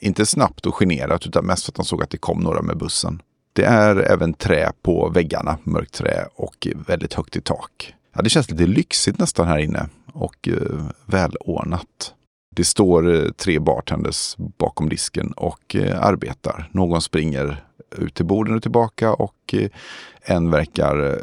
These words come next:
gå in ut från köket och den tredje, eh,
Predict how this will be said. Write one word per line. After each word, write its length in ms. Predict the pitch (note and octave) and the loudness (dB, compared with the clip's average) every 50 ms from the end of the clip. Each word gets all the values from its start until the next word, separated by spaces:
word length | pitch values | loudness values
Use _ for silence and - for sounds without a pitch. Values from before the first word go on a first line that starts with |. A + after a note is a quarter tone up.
| G1+ A1+ | -8 -12
gå 260 | C#2 F2 F2 F2+ E2 | -12 -4 -2 0 2
in 140 | D#2 D#2 D2+ | 2 2 0
ut 160 | C#2+ D2 - | -2 -4 -4
från 120 | - D#2 | -4 -4
köket 640 | D#2 - - - F2+ F#2 - - E2 D#2+ - - - | -2 2 2 4 4 2 2 0 -4 -4 -4 -6 -8
och 180 | - - - - | -10 -10 -10 -8
den 160 | - - - | -6 -6 -6
tredje, 560 | - - - - - - - - - - C#2+ C#2+ - D2 D2+ - - - - - | -6 -6 -6 -4 -4 -4 -6 -6 -6 -6 -4 -4 -4 -6 -8 -10 -16 -20 -18 -14
eh, 100 | - | -12